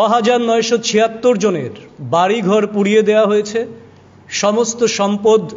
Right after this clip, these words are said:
লুট করা হয়েছে এবং প্রশাসনিকভাবে বিরানব্বই জনকে যাবতীয় হেনস্থার শিকার হয়ে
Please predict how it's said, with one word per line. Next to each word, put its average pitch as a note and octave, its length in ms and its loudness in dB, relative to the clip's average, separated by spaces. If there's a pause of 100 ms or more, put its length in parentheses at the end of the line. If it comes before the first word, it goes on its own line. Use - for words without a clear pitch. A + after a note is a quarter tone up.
(100)
লুট G#3 360 2
করা A3+ 260 2
হয়েছে G#3 360 0 (1080)
এবং F#3+ 200 0 (120)
প্রশাসনিকভাবে B3+ 920 -2 (920)
বিরানব্বই A#3 640 2
জনকে D#3 400 -4 (720)
যাবতীয় A#3+ 600 0
হেনস্থার A3 560 -2
শিকার G3 300 0
হয়ে D3+ 260 -2